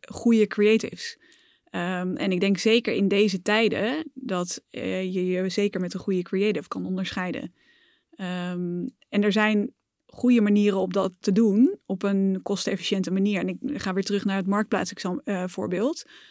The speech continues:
Ik denk dat dat een relatief low-cost initiative is geweest. Ik heb daar niet aan de tekentafel gezeten, eh, maar het was non-scripted. Het zijn geen dure acteurs.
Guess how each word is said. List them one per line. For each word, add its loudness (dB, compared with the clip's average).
Ik -4
denk 2
dat 0
dat 2
een 2
relatief 0
low-cost 0
initiative 0
is -6
geweest. 0
Ik -4
heb -4
daar 0
niet 2
aan 0
de 0
tekentafel 0
gezeten, -4
eh, -4
maar 0
het 0
was -2
non-scripted. 0
Het -6
zijn -2
geen 2
dure 2
acteurs. -4